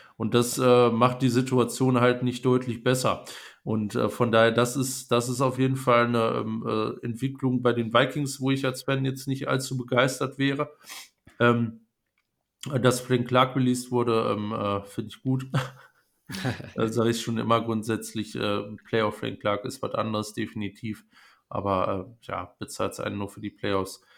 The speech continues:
ist halt auch die große Frage. Ähm, und ansonsten, ja, ähm,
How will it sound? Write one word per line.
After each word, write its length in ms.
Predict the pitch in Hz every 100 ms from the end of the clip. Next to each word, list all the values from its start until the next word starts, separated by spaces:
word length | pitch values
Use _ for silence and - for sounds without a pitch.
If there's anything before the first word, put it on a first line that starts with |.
| - _
ist 160 | - 123
halt 140 | 98
auch 160 | - 104
die 120 | 107
große 340 | 104 98 -
Frage. 440 | - - 98 98 98 - - - _
Ähm, 220 | - 113 123
und 120 | 117
ansonsten, 640 | 117 104 120 131 - 127
ja, 460 | 117 127 123 110 110
ähm, 300 | 107 104